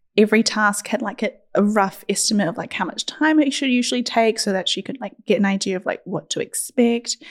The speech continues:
And we just did, like, a bit of training every single day and, like, checking in and just making sure that the person felt supported.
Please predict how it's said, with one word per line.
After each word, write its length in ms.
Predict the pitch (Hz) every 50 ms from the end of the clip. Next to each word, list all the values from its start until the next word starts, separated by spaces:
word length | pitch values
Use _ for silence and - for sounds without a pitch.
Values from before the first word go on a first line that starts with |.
| - - _ _ _ _ -
And 580 | 175 196 202 202 196 196 196 196 196 202 208 - _ _ -
we 120 | - 214
just 240 | 220 247 254 247 -
did, 140 | - 254 247
like, 240 | 247 254 247 240 -
a 60 | -
bit 180 | 214 208 214 214
of 80 | 220 214
training 540 | - - - 208 202 214 233 226 226 208
every 180 | 196 202 208 202
single 300 | 202 - 220 214 208 208
day 360 | 208 208 196 196 196 196 208
and, 80 | 202 196
like, 140 | 185 165 -
checking 400 | - - 202 202 214 208 208 202
in 400 | 196 190 190 196 196 202 233 - - _ - _ _ _ _ _ _
and 460 | - 190 196 190 190 190 190 190 202
just 260 | - - - 196 - -
making 280 | 202 196 202 226 233
sure 180 | 226 - 214 208
that 140 | 208 180 214
the 60 | 208
person 380 | - - 202 190 - - 208
felt 240 | 202 - - - -
supported. 760 | - 285 277 - - - - 202 190 196 180 190 214 233 -